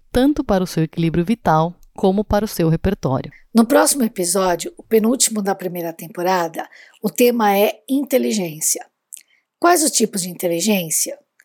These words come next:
Speaker 2: O que é espelho e o que é projeção? Ah,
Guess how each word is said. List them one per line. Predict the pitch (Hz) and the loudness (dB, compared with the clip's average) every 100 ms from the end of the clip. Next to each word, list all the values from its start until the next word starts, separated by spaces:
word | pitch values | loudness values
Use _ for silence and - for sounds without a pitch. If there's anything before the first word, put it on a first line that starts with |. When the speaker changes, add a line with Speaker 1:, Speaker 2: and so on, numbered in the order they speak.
| _ _ - | _ _ -4
Speaker 2:
O | 285 | -2
que | 294 | 2
é | 349 | 2
espelho | 330 - - 247 214 175 165 - | 2 0 2 4 4 2 -6 -2
e | 220 | -2
o | |
que | 214 208 | 0 0
é | |
projeção? | 180 175 160 165 - 208 185 151 - _ _ _ _ - - _ - | 0 -4 -4 0 0 2 0 -2 -12 _ _ _ _ -20 -20 _ -2
Ah, | 220 220 214 190 | 2 4 2 0